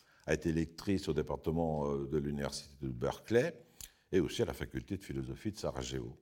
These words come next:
Et vous verrez que ça a de l'importance. Euh, Isabelle Delplat s'est d'abord intéressée à la philosophie du langage et de l'interprétation,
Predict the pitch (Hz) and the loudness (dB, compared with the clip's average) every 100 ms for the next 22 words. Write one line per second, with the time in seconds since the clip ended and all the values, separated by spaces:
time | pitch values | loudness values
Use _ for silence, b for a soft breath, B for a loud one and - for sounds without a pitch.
0 | - 67 65 67 64 82 - 67 65 67 | -8 -6 -4 -4 -2 -4 -4 -4 -4 -6
1 | 69 - - - - - _ B B B | -6 -8 -10 -10 -12 -14 _ B B B
2 | B B B - 73 73 73 76 95 90 | B B B -4 -2 -2 -2 2 6 8
3 | 92 95 87 104 - 87 85 82 80 80 | 8 6 6 4 4 4 4 4 2 0
4 | 80 80 82 73 - 76 73 71 82 73 | 0 0 0 -2 -2 -4 -4 -4 0 2
5 | 73 80 76 107 170 175 76 69 73 71 | 2 2 4 6 6 2 -2 -2 -2 -2
6 | 69 78 - 73 80 - 180 196 | -2 0 0 0 0 -2 -4 -6